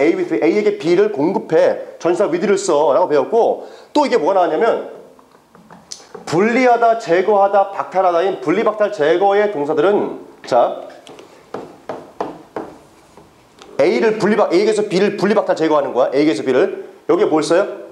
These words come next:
of를 쓰라고 배웠던 거야, 이게. 어디 일 격필사 일 강에서, above grade 일, 이 강에서 배웠던 거야.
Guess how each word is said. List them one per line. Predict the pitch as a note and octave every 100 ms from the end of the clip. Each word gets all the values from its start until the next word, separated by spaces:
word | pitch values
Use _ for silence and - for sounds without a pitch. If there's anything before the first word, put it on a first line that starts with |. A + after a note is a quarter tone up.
| -
of를 | D#3+ G#3+ A#3+ C4
쓰라고 | - A3 F#3+
배웠던 | C#3+ F3 F3 D#3+
거야, | B2+
이게. | A2 A2
어디 | A2+ E3 A3
일 | A3 C4
격필사 | C4 C4 A#3+ A3+
일 | G3+ G#3
강에서, | F#3 F3 B2
above | - F#3 G#3+ A3+ G#3
grade | G#3+ G#3+
일, | A3 B3
이 | B3
강에서 | A3 C#3+
배웠던 | C#3 C#3 B2
거야. | G#2+ G2 A2+ F#2+ E2